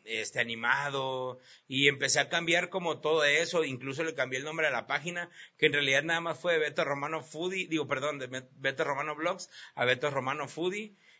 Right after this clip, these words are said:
este, pero ya fue así como hacer el contenido exclusivo de lo que era comida,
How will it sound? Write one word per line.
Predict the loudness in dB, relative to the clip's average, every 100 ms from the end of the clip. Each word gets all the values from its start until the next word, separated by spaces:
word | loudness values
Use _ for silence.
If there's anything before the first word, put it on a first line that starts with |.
| -2
este, | 0 0 -2 -2 0 0 -2 _
pero | 0 2
ya | 4 2
fue | 0 0
así | 0 -2
como | -4 -2 0 0
hacer | 0 2 2 0 -10 -20 _ -6
el | -2 -2 -4 -4
contenido | -4 -2 -6 -6 -6 -8 -10 _
exclusivo | 0 2 0 -2 -6 -8 -6 -6 -4 -6 -6 -14
de | -10 -4 -2 -2 -4
lo | -6 -8
que | -4 -2 2
era | 2 2 -2 -6
comida, | -6 -4 -4 -4 -8